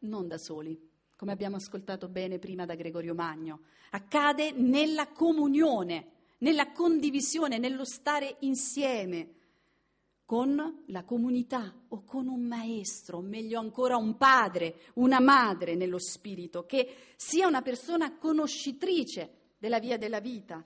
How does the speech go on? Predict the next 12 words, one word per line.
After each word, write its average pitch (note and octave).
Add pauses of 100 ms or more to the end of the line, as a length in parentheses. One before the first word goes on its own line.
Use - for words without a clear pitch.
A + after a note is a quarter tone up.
(120)
afferrata C#4
dallo F3+
Spirito E3+
di E3
Dio. D#3+ (1800)
Un'ermeneuta G#3
che F3+
offra G3
la E3+
chiave G#3
di F3+
lettura E3